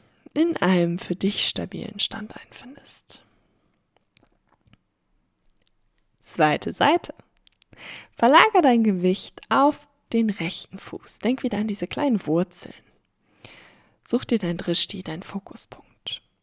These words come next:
Und dann heb langsam dein linkes Knie, dein linkes Bein nach vorne an. Greif dein Schienbein mit den beiden Händen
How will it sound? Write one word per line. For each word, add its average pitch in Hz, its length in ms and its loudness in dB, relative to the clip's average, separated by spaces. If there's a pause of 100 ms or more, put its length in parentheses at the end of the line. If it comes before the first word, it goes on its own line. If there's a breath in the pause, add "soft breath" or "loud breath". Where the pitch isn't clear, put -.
(580 loud breath)
Und 247 80 -2
dann 262 160 6
heb 330 640 4
langsam 220 920 4 (360)
dein 202 200 2
linkes 349 420 -2
Knie, 220 460 2
dein 185 160 0
linkes 214 360 -4
Bein 175 500 0 (420 loud breath)
nach 359 180 0
vorne 202 440 4 (100)
an. 202 100 -8 (1600 soft breath)
Greif 196 640 4
dein 208 200 2
Schienbein 269 680 4
mit 185 160 0
den 165 160 -2
beiden 156 280 -4
Händen 165 600 -6